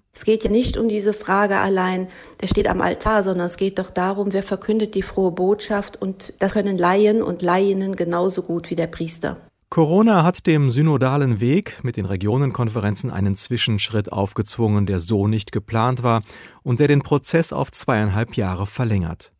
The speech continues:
Speaker 2: Karin Kortmann vom Präsidium des synodalen Weges warnt alle Beteiligten davor, im Reformeifer nachzulassen.
Speaker 1: Wir haben auf der einen Seite mit dem synodalen Weg hohe Erwartungen geweckt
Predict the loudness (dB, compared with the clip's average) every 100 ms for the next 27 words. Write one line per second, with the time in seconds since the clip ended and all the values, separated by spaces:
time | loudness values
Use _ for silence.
0 | _ -4 -4 -2 -2 -2 -2 -2 -2 -4
1 | -4 -4 -4 -2 -2 -2 -2 -2 -2 0
2 | 0 -2 -2 -2 -4 -6 -14 -18 -4 0
3 | 2 0 0 0 2 0 -2 -2 -2 -2
4 | -4 -2 -4 -2 -2 -4 -4 -4 -2 -4
5 | 0 0 0 -4 -4 -4 -4 -4 -4 -4
6 | -8 -8 -8 -10 -4 -2 0 0 0 -2
7 | -2 0 2 4 2 2 2 0 0 -2
8 | 0 -2 0 2 2 2 0 0 0 0
9 | 0 0 4 6 6 2 2 0 -2 -2
10 | -2 -2 -2 -4 -6 -16